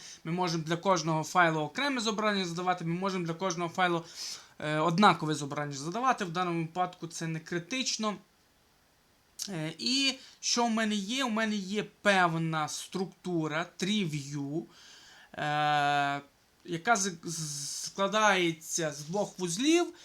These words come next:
в якому вузол складається ще з двох вузлів. І після деяких програмних операцій, зараз ми до них прийдемо, утворюється інакша структура відповідно. Тобто,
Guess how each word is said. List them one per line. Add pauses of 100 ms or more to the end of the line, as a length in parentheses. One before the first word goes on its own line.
(300)
в
якому
вузол
складається
ще
з
двох
вузлів.
І
після
деяких
програмних
операцій,
зараз
ми
до
них
прийдемо, (340)
утворюється
інакша
структура
відповідно.
Тобто,